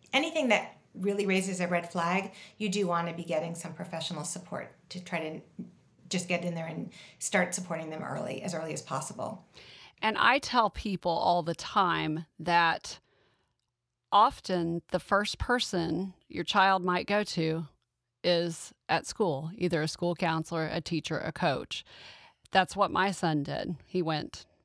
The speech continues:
Speaker 2: he sent an email to a school counselor. You
Speaker 1: Good for
Speaker 2: also
Speaker 1: him.
Speaker 2: talk to educators in this book, like we talked about earlier, and you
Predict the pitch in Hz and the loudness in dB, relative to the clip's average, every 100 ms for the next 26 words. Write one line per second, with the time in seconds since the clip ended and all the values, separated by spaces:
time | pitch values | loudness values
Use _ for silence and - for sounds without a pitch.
0 | _ - 175 156 - 170 208 233 196 185 | _ -4 -2 -2 0 2 4 4 4 2
1 | - 165 170 - 165 151 160 151 180 - | -2 -4 -4 -2 -2 0 -2 -2 -4 -6
2 | - - - - - - - - _ _ | -8 -8 -16 -20 -20 -20 -20 -20 _ _
3 | _ _ _ - 185 196 247 262 254 - | _ _ _ -8 -2 0 2 2 0 -6
4 | _ - - _ - - 190 - 226 208 | _ -20 -20 _ 2 6 6 6 4 4
5 | 226 - - 196 196 - - 208 196 196 | 0 -2 4 6 6 2 2 4 6 4
6 | 190 202 196 _ _ - 240 247 - 202 | 2 0 -6 _ _ 0 2 2 -2 0
7 | 170 151 170 156 151 - 139 180 170 185 | 0 0 0 0 -2 -4 -4 -2 -2 -2
8 | - 190 185 190 185 180 196 214 180 151 | 0 -2 0 0 2 0 -2 -2 -2 -2
9 | 156 - 180 170 170 | -4 -2 -2 0 -2